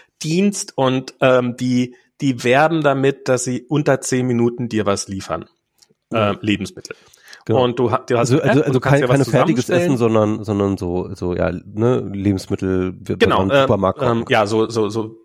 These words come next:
Speaker 1: Supermarkt, also so Späti, Späti-Sachen, sag ich jetzt mal. So,
Speaker 2: Ja, schon ein bisschen
Speaker 1: ähm,
Speaker 2: mehr, ne?
Speaker 1: halt
Speaker 2: Also
Speaker 1: nicht so eine gro-,
Speaker 2: also man kann auch
Speaker 1: nicht
Speaker 2: schon
Speaker 1: so eine
Speaker 2: so, so
Speaker 1: gigantische
Speaker 2: T-,
Speaker 1: Auswahl.
Speaker 2: Tomaten, Tomaten und sowas kann man schon kau-, schon kaufen und so.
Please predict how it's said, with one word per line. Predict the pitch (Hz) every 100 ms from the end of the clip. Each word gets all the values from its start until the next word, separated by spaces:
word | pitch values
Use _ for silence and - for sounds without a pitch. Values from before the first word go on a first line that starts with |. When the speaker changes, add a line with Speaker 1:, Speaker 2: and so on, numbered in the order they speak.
| _ _ _ _ -
Speaker 1:
Supermarkt, | 131 113 101 95 -
also | - 113 113
so | 123
Späti, | 104 - 120 107 - - _
Späti-Sachen, | - 107 95 85 90 -
sag | - -
ich | -
jetzt | -
mal. | - - _ _ - - -
So, | 120
Speaker 2:
Ja, | 131 139
schon | 104
ein | 117
bisschen | 110 104
Speaker 1:
ähm, | 95
Speaker 2:
mehr, | 87 87
ne? | 87
Speaker 1:
halt | 113
Speaker 2:
Also | 117
Speaker 1:
nicht | 110 143
so |
eine | 127
gro-, | 113 - _ _ _ _ _ _ -
Speaker 2:
also | 104
man | 117
kann | 135 156
auch | 151
Speaker 1:
nicht | 151
Speaker 2:
schon | 139
Speaker 1:
so |
eine | 131
Speaker 2:
so, | 117
so | 107
Speaker 1:
gigantische | 131 165 - -
Speaker 2:
T-, | 135
Speaker 1:
Auswahl. | 202 202 175 160
Speaker 2:
Tomaten, | 107 - 95 87 -
Tomaten | - 98 98 101 101
und | 95
sowas | 90 90
kann | 90
man | 87
schon | - 87
kau-, | - -
schon | - 95
kaufen | - - -
und | 67
so. | - -